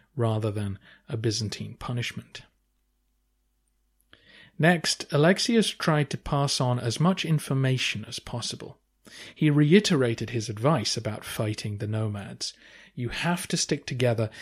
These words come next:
and once you drive them off, don't chase them." He also gave them advice on the political situation in the east.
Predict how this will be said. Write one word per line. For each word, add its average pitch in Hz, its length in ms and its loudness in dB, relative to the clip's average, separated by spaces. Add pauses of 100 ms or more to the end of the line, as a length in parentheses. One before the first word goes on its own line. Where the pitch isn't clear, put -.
(160)
and 117 220 0
once 143 340 4
you 190 100 6
drive 165 320 2
them 151 160 2
off, 101 280 -4 (380)
don't 117 480 0 (240)
chase - 400 -2
them." - 240 -16 (1500)
He 143 160 4
also 180 300 6
gave 127 260 4
them 131 120 2
advice 127 420 0
on 131 180 -2
the 123 80 0
political 135 560 2
situation 104 800 -4
in 113 180 -4
the 120 220 -6
east. - 400 -10